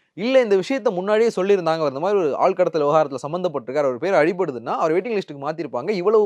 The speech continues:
பிரச்சனைகள் வந்து நடந்திருக்காது. So அரசுக்கு தர்ம சங்கடம் ஏற்படுத்தக்கூடிய, இல்லைன்னா அரசியல் தோல்விகளை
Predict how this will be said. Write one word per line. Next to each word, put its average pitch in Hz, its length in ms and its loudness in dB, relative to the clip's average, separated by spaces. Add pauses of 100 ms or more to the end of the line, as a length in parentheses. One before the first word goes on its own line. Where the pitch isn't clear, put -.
பிரச்சனைகள் 185 400 -4
வந்து 170 180 -10
நடந்திருக்காது. 139 420 -10 (800)
So 160 100 -2 (680)
அரசுக்கு 220 400 0 (100)
தர்ம 190 240 4
சங்கடம் 175 320 -2
ஏற்படுத்தக்கூடிய, 139 640 -6 (100)
இல்லைன்னா 147 320 -4
அரசியல் 208 380 -2 (120)
தோல்விகளை 185 560 2